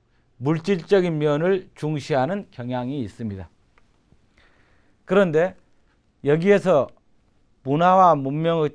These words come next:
차이 중에서 우리가 좀 더 깊이 생각을 해본다면, 우리가 조선시대 문화, 선거 문화, 음주 문화,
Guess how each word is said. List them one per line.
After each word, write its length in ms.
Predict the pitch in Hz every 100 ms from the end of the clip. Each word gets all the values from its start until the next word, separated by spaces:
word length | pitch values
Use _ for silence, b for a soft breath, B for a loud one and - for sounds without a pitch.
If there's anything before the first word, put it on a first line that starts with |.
| -
차이 320 | - 160 151
중에서 640 | 131 123 98 120 127 139 -
우리가 320 | 139 147 147
좀 260 | - 165
더 160 | 175 165
깊이 420 | - 160 - 180
생각을 420 | 147 151 165 143 127
해본다면, 720 | 147 135 117 104 113 101 - _ _ _ _ _ -
우리가 420 | 143 147 160 156
조선시대 640 | 151 151 175 175 - 175
문화, 380 | 151 139 127 92 _ _ _ _ _ _ _
선거 600 | - 196 196 190 180 170
문화, 360 | 143 143 113 - _ _ -
음주 480 | 139 160 170 160 156
문화, 340 | 135 131 107